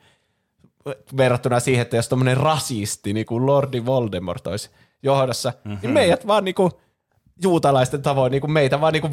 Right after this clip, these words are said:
Speaker 1: vainottaisi ja meidät lopulta tapettaisi, koska me ei kuuluta tähän puhdasveristen velhojen sukuun. Että mä en tiedä, niinku, miten sä haluaisit semmoisen tyypin, joka haluaa niinku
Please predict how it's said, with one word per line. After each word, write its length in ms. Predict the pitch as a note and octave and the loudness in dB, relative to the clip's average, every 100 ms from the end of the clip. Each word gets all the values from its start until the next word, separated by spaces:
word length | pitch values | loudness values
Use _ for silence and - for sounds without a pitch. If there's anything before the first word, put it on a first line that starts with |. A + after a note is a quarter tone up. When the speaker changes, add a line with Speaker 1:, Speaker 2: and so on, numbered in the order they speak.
| D3 | 0
Speaker 1:
vainottaisi 760 | E3+ D3 B2 A2+ - A2 A2 | 2 4 2 0 0 -2 0
ja 40 | |
meidät 240 | A#2 A2+ - | 0 0 0
lopulta 340 | B2 B2+ B2+ | 0 0 -2
tapettaisi, 460 | C3+ - A2+ G#2+ - | 0 0 0 -2 -4
koska 200 | A#2 A2+ | -4 -2
me 100 | A2 | -2
ei 80 | A2 | 0
kuuluta 380 | A#2 A2+ A2 | 0 0 0
tähän 280 | G#2+ A2+ A2+ | -2 -2 -2
puhdasveristen 960 | - B2+ A#2+ G#2 G2+ G#2 G2+ G#2+ A2+ G#2 | -2 -4 -2 -2 -2 -4 -4 -4 -4 0
velhojen 380 | A#2 A2 G#2 G2 | 2 2 0 -2
sukuun. 280 | - - A2+ | -6 -4 -2
Että 180 | - B2 - _ _ _ - | -2 -4 -8 _ _ _ -2
mä 80 | |
en 80 | C#3+ | 0
tiedä, 200 | E3 D#3+ | 2 0
niinku, 160 | D3 D3 | 0 -2
miten 280 | D3 D#3 C#3+ | -2 0 0
sä 120 | C3 | 0
haluaisit 440 | C3 C3+ C3+ - | 2 0 -2 -4
semmoisen 540 | - C#3 A#2+ A2 A2 A2 | 0 0 0 -4 -4 -4
tyypin, 260 | A#2 A2 | -4 -2
joka 100 | A2+ | -2
haluaa 240 | B2 A#2+ A#2+ | 0 2 2
niinku 380 | B2 B2 A#2 | 0 -4 -8